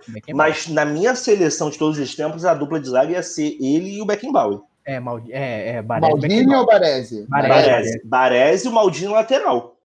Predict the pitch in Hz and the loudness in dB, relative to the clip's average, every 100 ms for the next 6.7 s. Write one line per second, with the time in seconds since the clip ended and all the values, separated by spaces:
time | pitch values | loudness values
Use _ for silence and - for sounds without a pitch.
0 | _ - 131 - 233 240 262 302 214 - | _ -2 -2 2 0 4 6 6 4 4
1 | 240 269 - 175 214 151 156 - 123 113 | 4 4 0 4 6 6 2 -2 -12 -8
2 | 165 160 180 175 254 240 294 330 247 185 | -8 -6 -6 -2 -2 -2 -4 -2 -2 0
3 | 208 240 185 185 - - 196 202 214 226 | 2 2 0 -4 -6 -6 2 4 4 2
4 | 208 202 233 247 - 214 190 208 202 202 | -2 0 -2 -2 -4 -4 0 -2 0 -2
5 | 220 - 123 - _ _ - 185 190 247 | -2 -2 -4 -6 _ _ -6 -4 0 2
6 | 294 - 208 202 185 147 120 | 2 0 0 2 4 2 -4